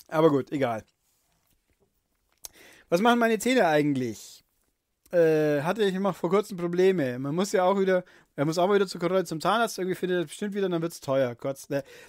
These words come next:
das Problem habe ich ja tatsächlich nicht, weil ich habe ja kaum nur noch ganz so, äh, Teil, so gut Dreiviertelkronen und der Rest ist Vollkronen, aber, ähm, die sind okay, die Zähne. Ganz, ich meine, ich passe jetzt halt beim Essen auch mehr auf. Das Problem war ja, das Problem ist immer das gleiche die letzten Jahre gewesen, mir ist eine Krone runtergeküpft.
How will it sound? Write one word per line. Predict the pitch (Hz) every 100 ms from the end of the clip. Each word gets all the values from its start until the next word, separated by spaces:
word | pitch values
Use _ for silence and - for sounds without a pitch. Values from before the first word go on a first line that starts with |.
| -
das | 139 165
Problem | - 196 196
habe | 226 233
ich |
ja | 220 180
tatsächlich | - 175 175
nicht, | 196 220 -
weil | 135
ich | 139
habe | 160 170
ja | 151
kaum | - 147 165 165
nur | 160
noch | 156 143 - -
ganz | 135 143 -
so, | 139 127 127
äh, | 135 123 123 _ _
Teil, | - 139 143 143 -
so | 135 131 123 _ _ _ _ _
gut | - 143
Dreiviertelkronen | 131 123 139 139 131 120 117
und | 113
der | 120
Rest | 123 -
ist | -
Vollkronen, | 123 131 120 117
aber, | 120 120 - - - - -
ähm, | 147 - - - _ -
die | 180
sind | 254 233
okay, | 214 202 262
die | 180
Zähne. | - 143 135 117 107 _
Ganz, | 135 147 -
ich | 165 147
meine, | 170 180
ich |
passe | - 208 208
jetzt | 180
halt | 180 180
beim | 180
Essen | 196 190
auch | 175
mehr | 170 147
auf. | 135 196 -
Das | 151 -
Problem | 170 151 175 214
war | 180 190
ja, | 185 175 160
das | 147
Problem | 156 175
ist | 185 196
immer | 208
das | 202
gleiche | 160 147 208 208
die |
letzten | 190 190 -
Jahre | 175 190
gewesen, | 185 185 185
mir | 180
ist |
eine | 170
Krone | 165 175 185
runtergeküpft. | 139 135 127 131 - _